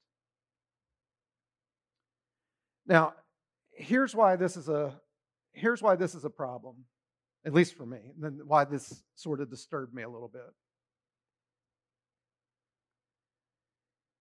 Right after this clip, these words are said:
The number one reason you guys said that you attend Exponential, sixty-two percent of you said the number one reason that you attend Exponential is because you love the teaching on the weekend. Whether it's myself or Nate or any of the other speakers that we have,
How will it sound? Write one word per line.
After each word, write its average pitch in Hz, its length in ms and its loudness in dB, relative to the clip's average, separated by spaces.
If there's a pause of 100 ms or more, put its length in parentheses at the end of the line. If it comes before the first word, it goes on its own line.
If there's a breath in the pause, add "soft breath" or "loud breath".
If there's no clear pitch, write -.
(460)
The 151 100 6
number 277 460 6
one 226 300 2
reason 175 420 -2
you 160 120 -2
guys 156 320 4
said 151 260 -2
that 151 140 -4
you 151 100 -2
attend 151 300 -4
Exponential, 156 640 -6
sixty-two 208 720 -2
percent 156 380 -6
of 113 160 -8
you 123 80 -18
said 156 200 -8
the 143 80 -6
number 170 340 -2
one 202 180 -2
reason 170 320 -4
that 139 160 -8
you 151 100 -6
attend 143 240 -8
Exponential 139 540 -8
is 131 80 -16
because 135 260 -8
you 135 80 -6
love 139 180 -4
the 131 60 -12
teaching 135 360 -12
on 123 120 -12
the 120 60 -12
weekend. 110 340 -18 (1040)
Whether 131 180 0
it's 123 120 -12
myself 185 480 0
or 117 60 -10
Nate 180 360 -4
or 127 120 -6
any 156 180 -6
of 147 60 -10
the 151 80 -6
other 143 140 -4
speakers 139 380 -16
that 131 120 -18
we 127 80 -20
have, 110 160 -12